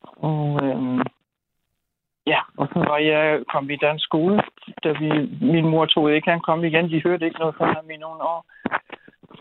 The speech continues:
Så min mor satte os jo i dansk skole.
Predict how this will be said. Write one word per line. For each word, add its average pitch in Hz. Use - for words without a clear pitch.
Så 175
min 180
mor 185
satte 170
os 170
jo 170
i 170
dansk 175
skole. 202